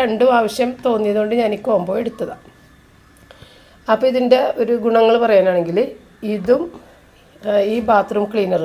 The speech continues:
അതായത് ഈ മൂന്ന് പ്രൊഡക്റ്റും സൂപ്പറാണ്, നന്നായിട്ട് ക്ലീൻ ആകുന്നുണ്ട്.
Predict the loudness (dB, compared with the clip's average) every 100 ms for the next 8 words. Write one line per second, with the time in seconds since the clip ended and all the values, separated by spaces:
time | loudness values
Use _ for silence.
0 | 0 0 0 0 2 2 2 0 -2 -2
1 | -6 -6 -12 -20 -20 -20 -14 -6 -4 -4
2 | -4 -4 -2 -2 -2 -4 -4 -4 -4 -2
3 | 0 -2 -4 -6 -4 -2 -2 0 -2 0